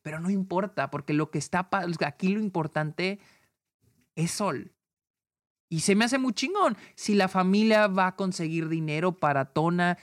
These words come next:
Tona va a seguir viviendo, va a morir. No, aquí lo importante es la fiesta. Y me encanta que la película no pierda el foco porque la película trata sobre este momento.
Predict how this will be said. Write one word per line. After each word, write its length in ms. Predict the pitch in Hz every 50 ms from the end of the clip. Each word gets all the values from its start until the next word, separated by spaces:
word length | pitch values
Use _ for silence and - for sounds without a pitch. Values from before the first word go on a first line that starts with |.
| - _ _
Tona 380 | - 160 156 165 180 185 180 170
va 300 | 175 165 160 165 165 165
a 40 |
seguir 320 | 156 - 160 160 151 147 143
viviendo, 580 | 135 135 127 131 135 147 156 160 165 165 165
va 120 | 156 147 135
a 40 | 135
morir. 600 | 139 139 139 139 147 160 175 175 170 170 170 - - - - - - _ _ _ _ _
No, 320 | - 160 151 160 180 175 165
aquí 200 | 170 - - 185
lo 80 | 185
importante 480 | 190 180 175 160 143 - 147 147 139 143
es 40 | 139
la 140 | 139 135 -
fiesta. 340 | - 139 127 123 - -
Y 40 | 123
me 100 | 123 127
encanta 320 | 131 113 139 139 139 156 160
que 120 | - 151
la 140 | 139 131 -
película 460 | 139 135 147 139 - 151 147 147 - -
no 360 | 147 151 160 170 165 _ _
pierda 340 | - 165 160 147 143 139 143
el 120 | 139 135
foco 360 | - - 156 147 - - -
porque 360 | - 135 135 131 - - 127 127
la 240 | 127 131 131 _
película 720 | - 131 131 139 165 180 - - 208 208 208 208 202 202 - - - _ _ _
trata 460 | - 180 170 156 156 - - 156 160 -
sobre 400 | - 156 135 131 131 131 - - -
este 400 | 170 165 147 - - - 147 143
momento. 800 | 139 139 131 127 127 123 127 131 131 123 113 - - - -